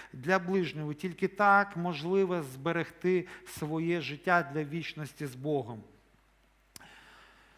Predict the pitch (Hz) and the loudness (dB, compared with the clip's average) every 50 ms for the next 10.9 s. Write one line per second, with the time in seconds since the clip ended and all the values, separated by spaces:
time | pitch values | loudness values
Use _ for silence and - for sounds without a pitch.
0 | - _ _ _ - 135 - _ - - 170 156 139 113 113 117 143 143 156 147 | -20 _ _ _ -20 -20 -20 _ -10 -8 -8 -8 -8 -10 -14 -10 -8 -6 -4 -2
1 | 180 175 202 220 233 226 208 180 - - - 190 208 208 185 185 185 185 196 196 | 2 4 6 6 6 4 0 -4 -4 -2 0 2 2 4 6 6 6 6 6 4
2 | - - - - - - 196 196 185 151 185 180 170 156 127 143 160 147 143 185 | 0 -4 -12 -10 -6 -2 -2 -2 -2 -4 -6 -6 -8 -8 -8 -8 -6 0 2 4
3 | 180 180 175 - - - - - - - 165 156 147 147 147 143 143 139 135 131 | 4 4 2 -2 -6 -12 -16 -16 -16 -12 -10 -8 -8 -8 -8 -8 -8 -8 -8 -10
4 | 127 120 117 - - - - - - 147 143 175 165 135 156 160 - 170 - - | -10 -12 -14 -16 -18 -18 -16 -12 -10 -4 -2 -2 -2 -2 -4 -6 -6 -6 -2 0
5 | 170 151 143 147 135 131 139 147 147 147 147 147 - - 190 196 202 196 170 143 | 0 0 0 0 -4 -6 -6 -6 -6 -6 -8 -10 -8 -6 -4 -2 -2 -2 -2 -2
6 | 151 143 156 165 165 143 156 165 - - 151 139 123 156 151 135 147 143 139 139 | -4 -4 -2 -4 -4 -6 -8 -10 -12 -10 -10 -8 -6 -6 -8 -8 -8 -10 -10 -10
7 | 123 135 143 143 139 139 135 127 117 - - - - - - - - - - - | -8 -8 -6 -4 -2 0 0 0 -2 -4 -10 -16 -20 -20 -20 -20 -20 -20 -20 -20
8 | - - _ _ _ - - - _ _ _ _ - 131 120 139 156 170 190 190 | -20 -20 _ _ _ -20 -20 -20 _ _ _ _ -18 -10 -4 -2 0 2 2 2
9 | 170 147 175 156 160 156 143 151 175 190 196 202 220 220 214 208 - - - - | 2 2 0 0 -2 -4 -2 0 2 2 2 2 0 -4 -6 -8 -12 -18 -20 -10
10 | - - 165 160 165 147 - 165 143 135 170 190 196 196 190 180 196 190 | -6 -4 -4 -4 -4 -6 -8 -8 -6 -4 -2 -2 -2 -4 -6 -8 -10 -10